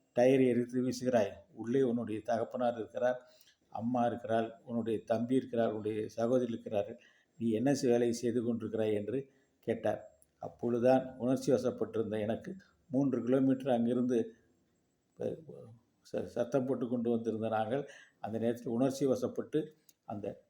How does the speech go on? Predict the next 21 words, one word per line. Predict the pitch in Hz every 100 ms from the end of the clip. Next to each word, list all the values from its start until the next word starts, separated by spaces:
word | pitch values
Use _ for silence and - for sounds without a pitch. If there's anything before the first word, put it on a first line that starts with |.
| _
டயரை, | 120 131 135 110
எரிந்த | 120 127 127 131
டயரை | 123 120 120
எடுத்து | 113 107 120 107
வீச | 120 123 135
முற்பட்ட | 117 113 107 107
பொழுதுதான் | 104 104 117 127 127 - _ _
என்னுடைய | 104 104 101
அறிவு | 104 123 127 117 - - _ _
அந்த | 123 110 110
இடத்துல | - 113
வேலை | 110 110 104
செய்தது. | - 92 95 - _ _ _ _ _
அதற்கு | - 113 - 104
முன்னர் | 117 127 123
வரை | 113 110 131 120
உணர்ச்சி | 110 123 127 - 120
பொங்கு | 123 120 117
இருந்த | 107 107
நான், | 101 117 - - _ _ -
அப்பொழுதுதான் | 107 - 117 113 120 123